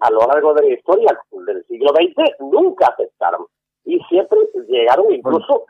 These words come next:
a, a, a intentonas de golpe de Estado, como el año treinta y cuatro, eh, en aquello que ellos nombran como la gloriosa revolución de Asturias y tal y cual. Mm, eh, eh, eh, en estos instantes estamos en una situación semejante. Ellos nunca,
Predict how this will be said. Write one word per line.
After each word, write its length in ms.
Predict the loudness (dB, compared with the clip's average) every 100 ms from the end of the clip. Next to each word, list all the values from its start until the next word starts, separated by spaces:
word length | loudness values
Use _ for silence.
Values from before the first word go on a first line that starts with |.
| _
a, 80 | 0
a, 500 | 2 2 2 2 2
a 60 | 0
intentonas 560 | 0 -2 0 2 2
de 100 | 2
golpe 300 | 0 2 2
de 80 | 2
Estado, 380 | 2 2 2 2
como 180 | 0 2
el 80 |
año 380 | 2 0 0 0
treinta 320 | 2 2 2 0
y 60 |
cuatro, 420 | 2 2 2 0 -2 _ 0
eh, 200 | 0 2
en 160 | 2 2
aquello 340 | 2 2 2
que 100 | 2
ellos 180 | 2 0 0
nombran 320 | 0 2 0
como 220 | 0 2
la 160 | 4 4 4
gloriosa 500 | 2 2 2 2 4
revolución 520 | 2 2 -2 0 0
de 80 | 2
Asturias 500 | 0 0 0 2 2 0
y 60 |
tal 180 | 0 0
y 100 | 0
cual. 300 | 0 2 2 -2 _ _ _ _
Mm, 140 | -8 -6 -6 -6 -4
eh, 140 | -4
eh, 160 | 0 0
eh, 160 | 0 0
en 180 | 2 2
estos 260 | 0 0 0
instantes 440 | 0 0 2 0
estamos 340 | 0 0 0 2
en 60 |
una 80 | 2
situación 380 | 2 0 -2 -4
semejante. 600 | -4 -4 0 -2 -2 -8 -12 _
Ellos 340 | 0 2 2 -2
nunca, 440 | -8 -6 0 0